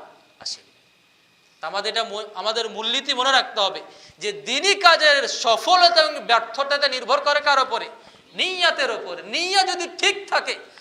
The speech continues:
আপনি মানুষকে দাওয়াত দিয়েছেন, আপনার দাওয়াত কেউ কবুল করেন, তবে আপনি কি সফল মানুষ? বুঝা গেছে?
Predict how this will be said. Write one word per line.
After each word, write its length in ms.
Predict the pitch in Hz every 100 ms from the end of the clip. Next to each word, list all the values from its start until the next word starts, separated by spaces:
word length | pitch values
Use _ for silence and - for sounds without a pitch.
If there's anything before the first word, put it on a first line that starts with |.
| -
আপনি 280 | 226 294
মানুষকে 420 | 302 285 294 - 302
দাওয়াত 400 | 269 262 339 392 359
দিয়েছেন, 400 | 359 311 262 220 - - -
আপনার 440 | 240 254 294 269
দাওয়াত 360 | 254 262 262 262
কেউ 240 | 254 247
কবুল 440 | 240 240 247 240 247
করেন, 260 | 220 233 226
তবে 180 | 240 226
আপনি 220 | 220 240
কি 100 | -
সফল 300 | 202 160 165
মানুষ? 460 | 123 117 - - - _ _ _ _ - _ _ _ _ _ _ _ _ _ _ _
বুঝা 180 | 156 254
গেছে? 300 | 269 -